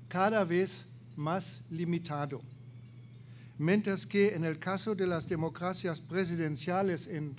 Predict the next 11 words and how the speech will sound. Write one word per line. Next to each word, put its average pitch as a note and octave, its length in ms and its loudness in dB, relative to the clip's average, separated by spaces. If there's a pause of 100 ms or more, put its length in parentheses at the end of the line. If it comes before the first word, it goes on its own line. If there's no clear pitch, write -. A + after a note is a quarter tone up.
general E3+ 560 0 (920)
ha G3+ 220 4
ocurrido G#3 800 2 (140)
todo G#3 320 6
lo G3 160 6
contrario. D#3+ 760 2 (1080)
En E3+ 160 2
las E3 240 2
reformas G#3 920 0
constitucionales F#3 1200 0
recientes F#3 960 0